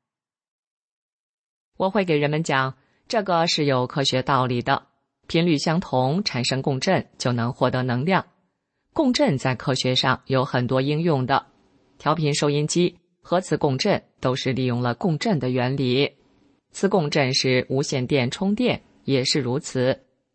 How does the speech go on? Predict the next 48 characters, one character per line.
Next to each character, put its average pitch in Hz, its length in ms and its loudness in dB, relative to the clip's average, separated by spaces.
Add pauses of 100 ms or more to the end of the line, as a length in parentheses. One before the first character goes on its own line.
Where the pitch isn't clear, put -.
(480)
你 175 180 2
念 165 360 2
法 131 180 0
轮 139 220 -2
大 160 120 0
法 127 240 -2
好、 127 600 0
真 240 240 -2
善 160 200 0
人 135 280 0
好 120 360 0
九 127 220 -2
字 135 160 -2
真 147 240 -2
言， 131 320 0 (320)
和 156 180 0
宇 135 140 2
宙 135 220 2
频 135 240 -4
率 139 140 2
相 170 260 0
同， 139 520 -2
发 123 220 -2
生 127 240 -4
共 123 220 0
振， 165 200 0 (300)
就 151 160 2
能 135 160 0
获 135 160 0
得 120 240 0
巨 131 300 -2
大 123 180 2
的 120 140 -2
能 113 200 -2
量。 139 280 -2 (960)
如 226 180 0
果 180 160 0
对 151 100 2
方 147 200 0
联 135 180 0
想 131 240 -2
到 131 320 0
桥 131 220 0
梁 123 200 2
共 147 160 -2
振 123 220 -2
坍 160 220 -2
塌， 185 280 -2